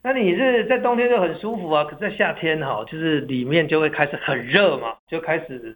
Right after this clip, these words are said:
很难受。那这个就会产生了温度的升高，那个厚实的棉被实际上就是温室效应嘛，好，让我们的热跑不出去。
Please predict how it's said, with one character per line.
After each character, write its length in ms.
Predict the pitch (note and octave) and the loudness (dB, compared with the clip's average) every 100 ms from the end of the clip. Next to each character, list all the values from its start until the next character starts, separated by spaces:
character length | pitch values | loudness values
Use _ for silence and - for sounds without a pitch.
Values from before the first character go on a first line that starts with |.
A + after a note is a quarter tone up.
| - | -12
很 140 | A2+ | -12
难 180 | A2 A2+ A#2+ | -10 -8 -2
受。 220 | C#3+ A#2+ _ _ | -2 -2 _ _
那 120 | B3 A#3+ | 2 4
这 120 | C#4 | 4
个 80 | A3+ | 4
就 160 | A3+ | 4
会 240 | F#3+ F3+ - | 4 2 0
产 240 | C3+ B2+ | -6 -4
生 160 | D#3+ E3 | -2 0
了 360 | D#3+ D3 C#3 | 2 4 2
温 220 | D#3+ E3 | 0 -2
度 200 | E3+ E3+ | 0 -2
的 260 | C#3+ A#2+ A#2+ - | -2 -6 -6 -6
升 200 | C3+ C#3 | -6 -2
高， 300 | A2+ A2 G#2+ _ _ | -2 -2 -4 _ _
那 160 | B3 C#4+ | 2 4
个 180 | A#3+ | 4
厚 220 | F#3+ C4+ G#3+ | 2 2 2
实 140 | D#3+ | 0
的 120 | E3 | 0
棉 240 | D#3 D3 F3 | 0 0 2
被 220 | A3+ F3 | 0 0
实 80 | D3+ | -6
际 140 | F#3 | -8
上 180 | F3+ F3 | -6 -4
就 120 | D#3+ | -4
是 100 | D#3 | -2
温 240 | D#3+ E3+ E3+ | -2 0 -2
室 400 | E3+ E3 C#3+ C3 | -2 -2 -2 0
效 300 | F3 D3 C#3+ | 2 2 2
应 160 | B2+ | -2
嘛， 120 | A2+ | -8
好， 200 | - A2 | -10 -6
让 200 | A#2 E3+ | 2 2
我 80 | C#3 | 2
们 140 | A#2 A#2+ | -6 -8
的 140 | B2+ | -4
热 280 | C#3+ D#3+ - | 0 0 0
跑 160 | - G2+ | -10 -12
不 140 | B2+ | -12
出 200 | B2+ C#3 | -12 -8
去。 240 | C3 - | -8 -8